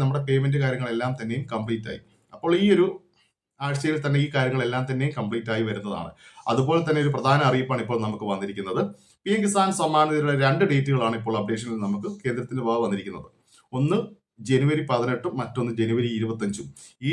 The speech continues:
രണ്ട് ഡേറ്റിന്റെ ഇടയ്ക്ക് തന്നെ ഒരു വിതരണം ഉണ്ട്. കാരണം വെച്ച് കഴിഞ്ഞാൽ ജനുവരി പതിനെട്ടിനും ചാൻസ് ഉണ്ട്, ജനുവരി ഇരുപത്തഞ്ചിനും ചാൻസ് ഉണ്ട്. എന്തായാലും പി എം കിസാൻ സമ്മാൻ നിധിയുടെ പത്തൊമ്പതാമത്തെ ഗഡുമണം ജനുവരി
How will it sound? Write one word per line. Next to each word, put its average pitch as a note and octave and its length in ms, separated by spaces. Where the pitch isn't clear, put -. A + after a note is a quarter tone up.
രണ്ട് E3 280
ഡേറ്റിന്റെ C#3+ 320
ഇടയ്ക്ക് B2 240
തന്നെ B2 240
ഒരു A2+ 160
വിതരണം A2+ 400
ഉണ്ട്. - 160
കാരണം A2+ 220
വെച്ച് A#2 140
കഴിഞ്ഞാൽ B2+ 220
ജനുവരി B2+ 260
പതിനെട്ടിനും C#3+ 500
ചാൻസ് B2+ 300
ഉണ്ട്, D3+ 100
ജനുവരി B2 300
ഇരുപത്തഞ്ചിനും B2+ 520
ചാൻസ് G#2 260
ഉണ്ട്. G#2 100
എന്തായാലും D3+ 580
പി C3+ 100
എം C3+ 80
കിസാൻ C#3 280
സമ്മാൻ B2 300
നിധിയുടെ B2 260
പത്തൊമ്പതാമത്തെ B2+ 640
ഗഡുമണം A2 340
ജനുവരി C3 440